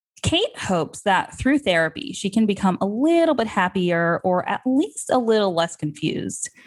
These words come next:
and begin to understand her relationship with food, and maybe come to some sort of acceptance of her body. She knows there is a lot encoded in her emotional experience and behaviors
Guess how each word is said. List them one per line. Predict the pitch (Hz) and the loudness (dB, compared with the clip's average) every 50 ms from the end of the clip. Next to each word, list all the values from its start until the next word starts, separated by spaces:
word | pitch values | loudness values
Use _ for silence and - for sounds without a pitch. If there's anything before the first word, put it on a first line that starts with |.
| - - - | -20 -2 0
and | 202 202 | 2 2
begin | 196 220 202 254 269 294 | 2 2 2 2 2 2
to | 285 - | 2 2
understand | 247 214 214 - - 190 180 185 | 0 -2 -2 -2 0 0 0 0
her | 175 180 165 | 0 0 0
relationship | 160 156 160 156 165 - 170 156 - 147 - | 2 2 0 0 0 -2 -2 -2 -2 -2 -4
with | 151 - | -4 -6
food, | - - 151 151 147 147 - - - - _ _ _ _ _ _ - - - - - | -2 0 2 2 2 2 0 -4 -6 -10 _ _ _ _ _ _ -20 -20 -20 -6 0
and | - 202 208 226 | 4 6 6 8
maybe | 240 247 262 269 277 277 277 277 247 262 254 254 240 | 8 8 8 8 8 8 8 8 6 4 2 2 0
come | - - 180 175 170 165 | -2 -2 -2 0 0 0
to | - 170 | 0 -2
some | 156 - 165 165 170 | -2 0 -2 -2 0
sort | - 175 160 | 0 -2 -2
of | 147 | 0
acceptance | - 143 - - 156 - - - 143 147 | -2 -4 -2 -2 -2 -2 -2 -4 -4 -2
of | - - - | -4 -4 -4
her | - - | -4 -4
body. | - - - - - - - - - _ _ _ _ _ _ _ _ _ _ _ _ | -2 -2 -2 -4 -6 -8 -10 -12 -14 _ _ _ _ _ _ _ _ _ _ _ _
She | - - - - 269 285 | -6 -6 2 4 6 6
knows | 254 190 165 156 160 165 180 202 214 202 208 - - | 6 6 6 4 4 2 2 2 0 -2 -4 -6 -2
there | 180 185 185 | 0 2 2
is | 190 185 | 2 0
a | 175 170 | -2 -2
lot | 165 156 165 170 - | -2 -2 -2 0 0
encoded | 180 165 156 - - 170 165 170 185 185 156 | 0 0 2 2 2 2 4 4 4 2 2
in | 156 156 | 2 2
her | 147 147 160 165 | 2 2 4 4
emotional | 156 151 151 160 165 - 175 175 170 170 | 4 4 4 2 2 2 2 4 4 2
experience | 160 - - - 165 165 170 175 170 170 165 | 0 0 0 2 4 4 4 4 4 4 2
and | - 160 147 | 2 2 2
behaviors | 143 143 - 147 147 151 147 180 185 185 190 190 185 - | 2 2 2 2 2 2 2 2 4 4 2 2 0 -6